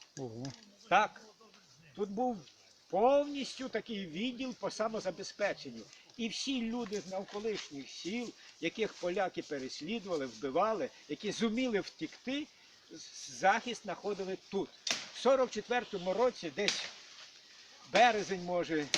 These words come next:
Speaker 2: може, лютий, не буду брехати точно. От. Партизанський такий так званий відділ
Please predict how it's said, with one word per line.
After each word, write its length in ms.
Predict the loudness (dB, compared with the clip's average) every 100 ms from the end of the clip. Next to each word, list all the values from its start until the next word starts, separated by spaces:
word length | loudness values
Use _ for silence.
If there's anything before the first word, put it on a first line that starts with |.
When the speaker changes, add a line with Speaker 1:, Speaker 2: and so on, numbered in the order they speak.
| -2
Speaker 2:
може, 260 | -2 0 0
лютий, 400 | 4 4 4 -2
не 120 | -4
буду 220 | -4 -4
брехати 480 | -2 -2 2 4 4
точно. 500 | 4 6 4 2 -6 -8 -14 -18 -4 -2 4
От. 260 | 4 4 2 -12 -20 -20 -20 -20 -20 -20 -20 -20 -20 0
Партизанський 640 | 2 4 2 2 2 0 -4
такий 340 | -4 -4 -4
так 180 | -2 0
званий 340 | 0 0 -2
відділ 320 | -2 -2 -2